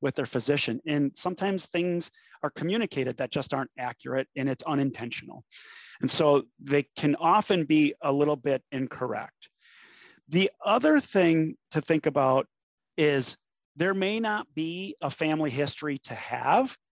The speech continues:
because maybe your patient was adopted. They likely know that, but they may not know that.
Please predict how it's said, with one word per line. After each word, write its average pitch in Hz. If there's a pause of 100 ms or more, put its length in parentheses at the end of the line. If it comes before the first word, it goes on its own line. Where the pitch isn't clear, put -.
(320)
because 151
maybe 160
your 165
patient 160
was 165
adopted. - (300)
They 127
likely 139
know 202
that, 233
but 175
they 202
may 190
not 131
know 120
that. 139